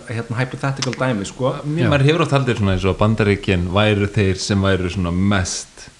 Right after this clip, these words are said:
Speaker 2: að vera á móti Bitcoin og það kemur niður á þeim af því að þeir eru með dollarann. En síðan getur maður hugsað, eða þú veist, síðan hef, hef ég verið að fara að hugsa að, að, þú veist, þeir eru komnir í smá vesen með dollarann.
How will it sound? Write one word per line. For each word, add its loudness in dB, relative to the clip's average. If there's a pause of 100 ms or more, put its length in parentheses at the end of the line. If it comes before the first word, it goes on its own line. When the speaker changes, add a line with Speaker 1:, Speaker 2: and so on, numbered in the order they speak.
(140)
Speaker 2:
að -2 (560)
vera 0
á -4
móti 0
Bitcoin -4
og -16
það -6
kemur -2
niður 0
á -4
þeim -2
af -4
því -2
að 0
þeir 2
eru 2
með 0
dollarann. 2 (640)
En -6
síðan 0
getur 0
maður 4
hugsað, 2
eða -2
þú 2
veist, -6
síðan 0
hef, 4 (160)
hef 2
ég 4
verið 2
að -2
fara 0
að 0
hugsa 0
að, 0 (720)
að, -2
þú 4
veist, -2 (760)
þeir 4
eru 2
komnir 2
í 4
smá 2
vesen 2
með 2
dollarann. 0